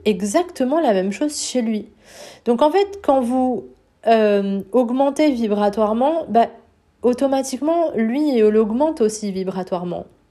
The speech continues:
Peut-être pas autant que vous, parce que lui, il a du chemin à faire. Mais, euh, intellectuellement, ça va être pareil. Si vous, vous avez grandi, bah, lui, ça sera pareil, en fait. Parce que le chaser,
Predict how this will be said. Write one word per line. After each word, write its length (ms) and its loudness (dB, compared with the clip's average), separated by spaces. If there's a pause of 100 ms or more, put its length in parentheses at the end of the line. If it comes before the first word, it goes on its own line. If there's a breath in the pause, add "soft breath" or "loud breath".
(140)
Peut-être 340 0
pas 220 2
autant 280 -2
que 60 -2
vous, 140 -2
parce 200 -2
que 140 -4
lui, 160 -4
il 80 -4
a 80 -4
du 140 -12
chemin 180 -10
à 100 -10
faire. 380 -6 (1040 loud breath)
Mais, 580 4
euh, 220 4
intellectuellement, 760 0
ça 160 0
va 100 2
être 160 -4
pareil. 440 0
Si 200 -6
vous, 160 -2
vous 160 -2
avez 220 0
grandi, 440 -4
bah, 160 4
lui, 140 -2
ça 140 -8
sera 260 -10
pareil, 360 -4
en 60 -4
fait. 260 -4
Parce 180 -6
que 100 -2
le 180 2
chaser, 380 2